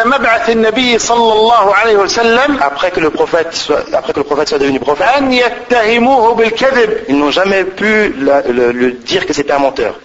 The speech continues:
Speaker 1: لأنهم شهدوا له بالصدق.
Speaker 2: Parce qu'ils ont vu avant qu'il était véridique.
Speaker 1: وقال مرة لقومه،
Speaker 2: Et un jour, il a dit à son peuple,
Speaker 1: لو أخبرتكم
Speaker 2: si je vous disais
Speaker 1: أن خلف هذا الوادي، يعني خلف مكة،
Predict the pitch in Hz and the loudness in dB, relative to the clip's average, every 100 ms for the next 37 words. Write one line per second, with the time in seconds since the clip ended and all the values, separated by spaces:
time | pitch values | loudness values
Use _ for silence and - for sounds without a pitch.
0 | - - 311 247 226 226 220 202 190 170 | -20 -14 -2 0 0 0 0 0 0 -2
1 | - 185 180 170 175 143 139 131 - 165 | -2 -2 0 0 -2 -2 -6 -6 -4 -4
2 | - - - - 139 - 156 160 139 139 | -6 -20 -20 -4 -4 -4 -4 -2 0 -2
3 | 123 170 151 139 151 139 127 135 143 135 | -2 0 0 0 -2 -2 -4 -2 0 -2
4 | 123 - - - _ _ - - 185 190 | -4 -8 -14 -16 _ _ -20 -2 -2 2
5 | 254 277 247 262 262 247 - 226 214 208 | 2 2 2 2 2 0 0 -2 0 0
6 | 226 214 196 151 180 185 - 139 156 180 | 0 2 2 0 -2 -4 -4 -2 0 0
7 | 160 147 151 143 139 135 185 185 - - | 0 0 0 -2 -2 -2 -2 -4 -16 -20
8 | _ _ - - - 330 226 254 240 - | _ _ -20 -20 -16 -2 2 2 2 0
9 | 185 269 262 240 214 202 135 - - - | 0 0 0 -2 0 0 -2 -8 -12 -6
10 | 170 160 165 165 139 120 92 - - - | -2 -2 -2 0 0 0 -4 -14 -20 -20
11 | - - 214 240 240 233 - 277 262 254 | -20 -2 0 2 2 0 0 -2 -2 0
12 | 220 254 262 240 240 233 240 214 165 147 | 2 4 2 2 2 4 2 2 0 0
13 | 147 156 226 214 226 240 - 156 | -2 -2 -2 -2 -2 -2 -4 -4